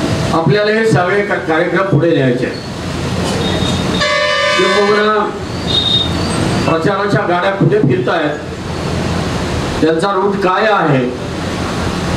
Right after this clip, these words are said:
त्या गाड्यांवर कोण पदाधिकारी आहेत, कोण कार्यकर्ते आहेत, याची नोंद सुद्धा कार्यालयामध्ये असली पाहिजे.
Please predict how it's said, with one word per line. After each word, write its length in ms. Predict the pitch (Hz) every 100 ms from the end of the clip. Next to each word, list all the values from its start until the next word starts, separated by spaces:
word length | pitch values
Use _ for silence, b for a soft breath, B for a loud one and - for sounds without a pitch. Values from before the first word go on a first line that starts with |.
| - - - 170 175 175 -
त्या 140 | 165 202
गाड्यांवर 580 | 175 175 196 202 208 214
कोण 380 | 147 196 233
पदाधिकारी 680 | 226 185 170 190 202 214 202
आहेत, 280 | 202 170 180
कोण 280 | 185 180 -
कार्यकर्ते 520 | 165 165 165 160 170
आहेत, 280 | 143 127 123 - - - - - - - - - - - - - - - - 180
याची 320 | 160 - - 240
नोंद 260 | 196 208
सुद्धा 280 | - - 208
कार्यालयामध्ये 580 | 185 175 175 170 160 160
असली 280 | 143 139 123
पाहिजे. 300 | 110 -